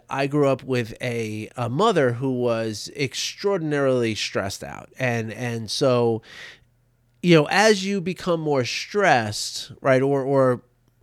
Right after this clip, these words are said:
part of the, the cause of your stress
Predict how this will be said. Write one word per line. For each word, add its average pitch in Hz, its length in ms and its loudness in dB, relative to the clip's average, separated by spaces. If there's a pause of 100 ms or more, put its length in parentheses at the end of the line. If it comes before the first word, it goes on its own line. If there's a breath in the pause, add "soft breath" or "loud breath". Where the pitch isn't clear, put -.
(220)
part 165 240 4
of 127 140 0
the, 123 280 -2
the 135 200 -6
cause 269 400 -2
of 151 100 -2
your 135 160 0
stress 120 520 -4